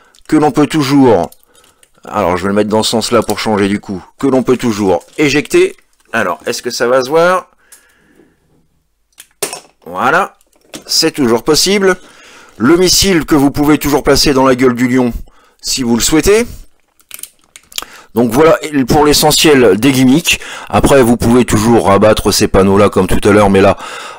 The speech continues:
euh, il n'y a pas vraiment l'intérêt, surtout que de ce que du peu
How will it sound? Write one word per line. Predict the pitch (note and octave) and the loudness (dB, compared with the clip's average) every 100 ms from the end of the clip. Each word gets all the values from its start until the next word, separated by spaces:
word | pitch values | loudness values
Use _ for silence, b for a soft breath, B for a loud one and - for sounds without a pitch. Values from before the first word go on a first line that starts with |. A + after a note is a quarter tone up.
| - | -2
euh, | E2 E2+ E2+ F2 F2 | 2 4 4 4 2
il | F#2+ | 2
n'y | G2+ | 2
a | |
pas | - A2 | 2 2
vraiment | F#2 G#2 G#2 | 2 2 2
l'intérêt, | G2+ G#2 F#2+ G#2+ C3 | 2 2 2 2 2
surtout | - - D3 | 0 0 -2
que | G#2+ | -4
de | G#2 | -6
ce | - | -2
que | A#2 | -2
du | G2+ F#2+ | -2 -4
peu | B2+ B2+ | 0 0